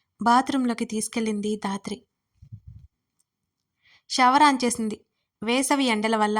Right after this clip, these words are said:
అతనికి చలి తెలియలేదు. అలాగే కింద కూలబడ్డాడు. ధాత్రి చేతిని పట్టుకుని ఒడిలోకి లాక్కున్నాడు సూర్య.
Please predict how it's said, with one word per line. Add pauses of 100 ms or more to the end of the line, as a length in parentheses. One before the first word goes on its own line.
(160)
అతనికి
చలి
తెలియలేదు. (480)
అలాగే
కింద
కూలబడ్డాడు. (580)
ధాత్రి
చేతిని
పట్టుకుని (220)
ఒడిలోకి
లాక్కున్నాడు
సూర్య.